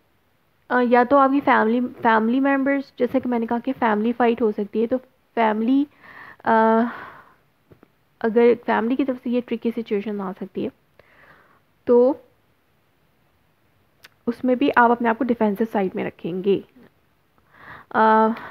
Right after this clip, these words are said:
but बस जो अपने मर्ज़ी के काम, उम, कर, करके चीज़ों को resolve करने की कोशिश करे behind the scene, इन-, sneaky होकर, तो आप उस, उसको समझ जाएंगे, उसकी trick को, और अपने आप को defense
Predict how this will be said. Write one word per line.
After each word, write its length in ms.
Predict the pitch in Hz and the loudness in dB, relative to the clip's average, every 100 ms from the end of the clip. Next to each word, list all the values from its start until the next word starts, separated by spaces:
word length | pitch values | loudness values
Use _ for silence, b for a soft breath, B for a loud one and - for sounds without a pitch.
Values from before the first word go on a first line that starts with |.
| B | B
but 160 | 269 302 320 | 0 0 2
बस 100 | 285 | 2
जो 440 | 262 220 220 277 320 | 2 -2 -2 2 4
अपने 360 | 330 277 277 | 4 2 0
मर्ज़ी 340 | 277 262 254 269 | 2 2 0 0
के 200 | 285 285 | 0 0
काम, 380 | 277 226 240 254 | 2 0 -2 -6
उम, 480 | - 233 233 240 - 294 277 220 - _ - | -8 -6 -6 -6 -8 -8 -4 -4 -4 _ -2
कर, 200 | 233 220 | 2 2
करके 560 | 220 233 240 240 220 226 | 2 0 2 4 4 4
चीज़ों 280 | 226 220 | 0 -2
को 60 | 220 | 0
resolve 300 | 220 208 196 | 0 0 -2
करने 220 | 202 202 | -2 -4
की 60 | 202 | -4
कोशिश 320 | - 190 202 | -4 -4 -8
करे 260 | - 190 208 | -6 -2 -2
behind 280 | 202 180 | -2 -4
the 160 | 185 180 | -4 -6
scene, 180 | 214 226 | -6 -6
इन-, 400 | - 214 - 220 | -4 -6 -6 -12
sneaky 360 | - 254 240 262 | -4 -4 0 2
होकर, 360 | 214 - 185 202 B B B B B - | 2 0 -4 -6 B B B B B 2
तो 340 | 254 269 285 - _ _ _ _ _ _ _ _ _ _ - | 4 6 4 -4 _ _ _ _ _ _ _ _ _ _ 0
आप 240 | 240 254 | 2 4
उस, 100 | 269 - _ | 0 -4 _
उसको 280 | 269 - - 269 _ | -6 -4 -6 -6 _
समझ 220 | 254 240 | -2 0
जाएंगे, 460 | 233 226 214 214 240 | 2 2 2 2 0
उसकी 220 | 254 247 | 0 -6
trick 280 | 233 226 226 | -2 -2 -2
को, 240 | - 247 254 | 0 2 2
और 380 | - 214 214 - - | 2 0 -2 -4 -8
अपने 200 | 220 220 | -6 -4
आप 120 | 214 | -2
को 80 | 208 | 0
defense 440 | 220 208 208 202 | -2 -2 -4 -6